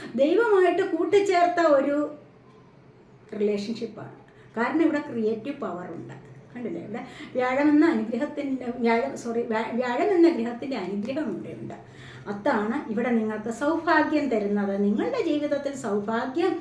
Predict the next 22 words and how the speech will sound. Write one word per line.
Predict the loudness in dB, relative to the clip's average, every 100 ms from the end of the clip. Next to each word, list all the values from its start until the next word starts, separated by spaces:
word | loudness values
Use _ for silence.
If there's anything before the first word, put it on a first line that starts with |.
| -8 -16 -8
ആ, | -2 0 0 -2 -2 0
കൊണ്ടുവന്നിരിക്കുന്നത് | 4 6 6 4 2 0 -2 -4 -2 0
നിങ്ങൾ | 0 -2 -2
തന്നെയാണ്. | -4 -4 -4 -4 -4
അത് | -2
അവർക്ക് | 0 0 2
നല്ലതുപോലെ | 2 2 0 0 0 2 2 2 0 -2
അറിയാം. | -2 -4 -2
നിങ്ങളാണ് | 0 2 2 2 2 2
ഇവിടെ | 2 2 -2 -4 -14 -16 -4
സൗഭാഗ്യത്തെ | 0 2 0 -2 0 0 2 0 2
കൊണ്ടുവന്നിരിക്കുന്നത്, | 2 4 6 6 6 2 -2 -2 0 0
നിങ്ങളാണ് | 2 2 4 4 2 2
ഈ | 2
ഒരു, | 2 2 0 -6 -16 -10
ആ, | -2 0 0 2
ഫാമിലിയിലെ | 0 0 0 0 -2 -2 -4
ഭാഗ്യം | -2 0 2 2 2 0
എന്നവർക്ക് | -4 -2 -2 -4 -4 -10 -10
അറിയാം. | -10 -6 -4 -4 -4
അവരത് | -2 -2 -2
വിശ്വസിക്കുന്നുണ്ട്. | -4 -6 -10 -10 -10 -6 -4 -4 -6